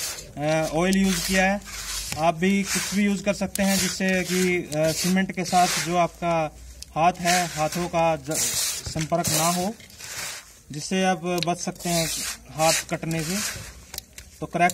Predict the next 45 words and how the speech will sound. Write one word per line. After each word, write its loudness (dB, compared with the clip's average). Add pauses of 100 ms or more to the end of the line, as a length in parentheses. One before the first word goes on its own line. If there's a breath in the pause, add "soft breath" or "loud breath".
पड़ 0
जाते 2
हैं 2
अगर 0
आप 0
नहीं -2
लगाते -2
हैं -10
तो। -12 (460)
एक -4
बार 6
मैं 4
इसको 0
अच्छे 0
से 0
mix 2
कर 0
लेता 2
हूँ, 0
then 0
आपके -6
साथ। -6 (1000 soft breath)
तो 0
दोस्तों, 4
ये 8
हमारी 8
डाई 6
है, 4
इसमें 2
हम 2
अपना, 4
अ, 2
bonsai 4
pot 2
या 4
फिर 0
अपने 0
adennium 2
plant 0
के 0
लिए, 0
अ, -12 (400 soft breath)
पॉट 4
तैयार 4
करेंगे। 0